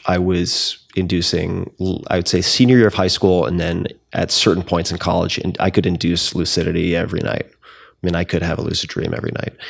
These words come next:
Um, in some cases, multiple times a night. These days, unless I put in the training, which is pretty for me, time consuming and energetically consuming, then, uh,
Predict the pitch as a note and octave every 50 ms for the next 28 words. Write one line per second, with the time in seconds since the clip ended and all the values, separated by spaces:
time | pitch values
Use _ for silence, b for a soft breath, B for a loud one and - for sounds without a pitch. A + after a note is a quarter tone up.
0 | B B B B B B B - F2 E2+ D#2+ E2+ F2 - - F#2 E2 - G#2 F#2+
1 | F2+ - F#2 F2+ E2 F2 E2 F2 D#2 D#2 - - - E2+ - - E2 - - -
2 | - - - - - - - - E2 F2+ G2+ A#2 C3+ D3+ E3+ - F3 E3+ E3+ E3+
3 | E3 D#3+ E3 - - G#2 F#2+ F#2+ F2+ G#2 A2 - - B2 A#2 - B2+ A2 A2 G2
4 | F2+ - - G2 F#2+ F2 E2+ E2+ E2+ E2+ - - F#2+ F2+ F2+ - - - F#2+ F2
5 | F2+ F2+ F2 F2 E2+ - B B B B B B B B B - - - F#2 D#2
6 | E2+ F#2 F2+ E2+ F2 E2+ - - D#2+ D#2+ D#2+ - - D#2+ - - F#2 F2+ E2+ E2
7 | E2 E2 - B B B B B B B B - F2 E2 E2 - - F2+ F2 F2
8 | F2 E2+ F2+ D#2+ E2+ E2+ F#2 E2 E2 - E2+ E2 - - - E2+ E2+ E2+ E2+ F2+
9 | F#2 - - _ _ - G2 F2+ G#2+ F#2+ F#2 F2+ F2+ F2 - - - - _ -
10 | - - -